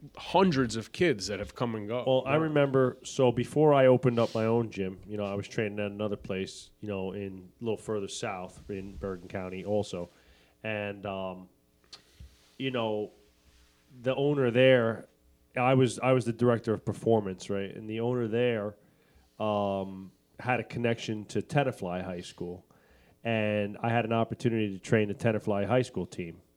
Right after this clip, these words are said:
Speaker 2: And when he said, like, "What do you think you're gonna do with them?" I said, "Well, we have to close the gym down 'cause we're gonna need all the weights," <laughs> right? And he's like, "What do you mean?" I said, "Well, either we have to bring weights into the performance room or we have to close down the gym area because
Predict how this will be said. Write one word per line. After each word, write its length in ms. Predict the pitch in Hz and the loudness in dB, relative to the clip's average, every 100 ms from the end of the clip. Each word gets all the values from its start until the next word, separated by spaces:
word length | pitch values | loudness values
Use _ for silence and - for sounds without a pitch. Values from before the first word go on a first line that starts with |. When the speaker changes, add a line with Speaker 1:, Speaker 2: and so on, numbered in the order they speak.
| _ _ _ _ _ | _ _ _ _ _
Speaker 2:
And 640 | 117 113 107 107 104 104 101 | 0 2 2 0 -2 -6 -4
when 160 | 117 | -2
he 60 | 113 | -2
said, 240 | - 120 | 2 2
like, 160 | 110 101 | 4 4
"What 120 | 110 | 4
do 60 | 113 | 6
you 80 | 110 | 4
think 340 | - 107 - | 2 -2 -2
you're 120 | 107 | -2
gonna 180 | 101 98 | -2 -4
do 220 | 90 139 | 4 6
with 160 | 127 95 | 6 4
them?" 240 | 95 85 | -4 -6
I 60 | 92 | -10
said, 180 | - 107 | -6 2
"Well, 180 | 104 101 | 4 4
we 80 | 104 | 4
have 120 | 107 | 0
to 80 | - | 0
close 300 | 123 113 104 | 4 4 2
the 100 | 92 | -8
gym 300 | 104 117 107 | -2 -2 -2
down 460 | 98 90 92 92 90 | -6 -6 -10 -14 -6
'cause 220 | 104 87 | -6 -4
we're 80 | 98 | -6
gonna 160 | 101 | -6
need 220 | 98 101 98 | -6 -4 -2
all 180 | 98 | -2
the 140 | 92 98 - | -2 -6 -4
weights," 480 | 110 95 80 - - - - - | -4 -4 -6 -12 -12 -14 -20 -16
<laughs> 120 | - | 6
right? 340 | 202 - 202 170 | 8 10 10 10
And 160 | 160 | 6
he's 120 | 151 139 | 6 4
like, 100 | 127 | 6
"What 80 | |
do 60 | 147 | 6
you 80 | 135 | 6
mean?" 380 | 151 180 95 - - - - | 6 6 4 -4 -20 -20 -2
I 120 | 113 | 2
said, 120 | 117 117 | 4 6
"Well, 160 | 120 | 8
either 180 | 127 131 | 8 6
we 140 | 117 | 6
have 140 | 117 127 | 6 6
to 80 | 107 | 2
bring 260 | 110 143 | 0 4
weights 320 | 139 135 131 | 4 4 2
into 180 | 135 120 | -4 -4
the 80 | 107 | -4
performance 540 | - - 127 131 139 | -6 2 4 4 2
room 240 | - 160 170 - - - - | 2 0 0 -8 -20 -6 4
or 120 | 120 | 6
we 80 | 117 | 6
have 100 | 117 | 4
to 80 | - | 0
close 320 | - 120 113 | 4 4 6
down 220 | 120 110 | 2 2
the 60 | 98 | -2
gym 280 | 90 135 117 | 4 4 6
area 280 | 104 104 | 2 0
because 540 | 101 107 107 104 - | 0 -2 0 0 -2